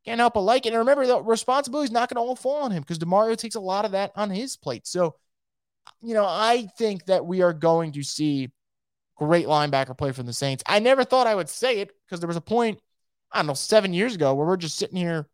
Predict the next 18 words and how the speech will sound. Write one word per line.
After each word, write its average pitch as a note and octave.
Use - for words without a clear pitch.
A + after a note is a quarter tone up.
praying F#3
Curtis F3+
Lofton E3+
carries E3+
the C#3
linebacker D3+
corps. C3
But E3+
seriously, D3
Pete G#3
Werner, G3
man, F#3+
year F#3
two, F3+
I'm E3
expecting C#3+
a C3
pretty, D#3